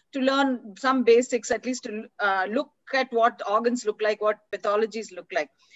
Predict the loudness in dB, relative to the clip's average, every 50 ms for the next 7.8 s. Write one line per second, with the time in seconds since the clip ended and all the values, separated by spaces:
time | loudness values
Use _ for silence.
0 | _ _ -8 -6 -6 -6 -8 -10 -8 -6 -4 -2 0 -2 -2 -2 -4 -6 -6 -8
1 | -6 -4 -4 -4 -2 0 0 2 2 0 2 2 0 0 0 -2 -6 -4 -4 -4
2 | -4 -6 -10 -16 -20 -20 _ -10 -4 -2 0 0 2 0 0 2 2 2 0 0
3 | -2 -4 -2 -2 -2 -2 -2 -2 -2 0 0 0 0 0 2 2 4 4 4 4
4 | 2 2 0 -2 0 0 2 2 2 0 -2 -4 -4 -2 2 2 4 4 4 0
5 | -2 -6 -4 -4 -4 -2 -2 -2 -2 0 0 0 -2 -2 -4 -4 -4 -4 -4 -6
6 | -6 -4 -2 -2 -2 -2 -2 -4 -4 -4 -4 -6 -6 -6 -6 -8 -8 -8 -8 -6
7 | -4 -2 -2 -4 -4 -6 -6 -6 -6 -6 -6 -6 -6 -6 -6 -8